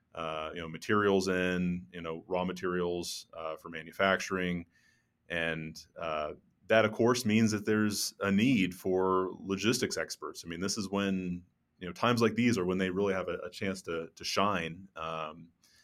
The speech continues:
and, and solve their, their shipper customers' problems.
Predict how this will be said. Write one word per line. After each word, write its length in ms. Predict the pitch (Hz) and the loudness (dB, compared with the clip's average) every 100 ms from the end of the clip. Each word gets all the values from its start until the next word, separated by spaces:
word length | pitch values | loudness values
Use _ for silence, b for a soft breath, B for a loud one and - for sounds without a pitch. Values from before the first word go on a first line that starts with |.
| b _ | b _
and, 180 | 82 73 | -6 -4
and 180 | 87 | -6
solve 500 | 82 101 101 95 92 | -2 4 6 6 2
their, 380 | 90 87 82 80 85 _ - | -2 0 0 -4 -8 _ -12
their 100 | 73 | -4
shipper 320 | - 104 98 | -2 0 0
customers' 1040 | - 92 - 90 87 82 80 - - - _ | 0 -2 -2 -4 -4 -6 -8 -10 -10 -14 _
problems. 600 | - 95 139 - - - | 0 2 2 -4 -14 -16